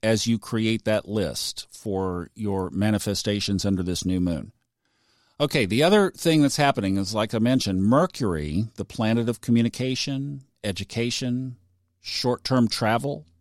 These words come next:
siblings, moves into Taurus. So everything I just said about the moon and the manifesting applies to our communication, to our education. Little less fiery now,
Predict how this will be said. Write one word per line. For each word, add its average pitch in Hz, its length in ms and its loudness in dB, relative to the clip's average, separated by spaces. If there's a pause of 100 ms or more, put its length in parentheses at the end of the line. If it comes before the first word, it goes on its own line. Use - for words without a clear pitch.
(140)
siblings, 139 960 -4 (240)
moves 107 300 2
into 95 200 0
Taurus. - 600 -4 (420)
So 131 200 4
everything 175 340 4
I 147 80 4
just 139 240 2
said 143 200 2
about 117 420 4
the 110 100 2
moon 101 420 6
and 107 120 6
the 85 40 2
manifesting 95 840 0 (360)
applies 117 600 2
to 135 180 0
our 123 140 4
communication, 135 760 -4 (360)
to 127 160 0
our 117 200 2 (100)
education. 110 840 -4 (560)
Little 113 260 2
less 131 280 4
fiery 156 580 2 (240)
now, 82 400 -2